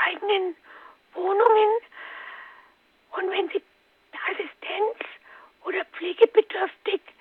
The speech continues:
sind, auch von Assistenzdiensten versorgt werden oder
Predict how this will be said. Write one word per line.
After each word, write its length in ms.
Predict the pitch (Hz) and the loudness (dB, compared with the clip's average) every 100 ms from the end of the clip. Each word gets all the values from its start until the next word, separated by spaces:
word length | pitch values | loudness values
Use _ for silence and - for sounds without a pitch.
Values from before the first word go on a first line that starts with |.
| - - - _ - - | -20 -20 -20 _ -16 -6
sind, 380 | 415 403 415 - _ _ _ _ _ - _ _ _ - - | -2 0 -2 -8 _ _ _ _ _ -20 _ _ _ -8 0
auch 180 | 381 - - | 0 0 -10
von 420 | - - 403 392 392 _ _ _ _ _ - | -6 -2 0 0 -4 _ _ _ _ _ -2
Assistenzdiensten 2500 | 403 359 381 - - 370 403 440 - - _ - - - _ _ _ 339 392 427 - - 403 427 403 - - - - _ - | 0 2 2 0 -4 -2 -2 -4 -12 -20 _ -20 -20 -20 _ _ _ -2 0 0 -6 -10 -4 -2 -4 -6 -20 -20 -20 _ -12
versorgt 640 | 370 349 349 349 415 - | -10 -8 -2 0 0 -2
werden 380 | 403 392 392 392 | -6 -2 -2 -2
oder 380 | 294 - - 359 | -4 -4 -2 -2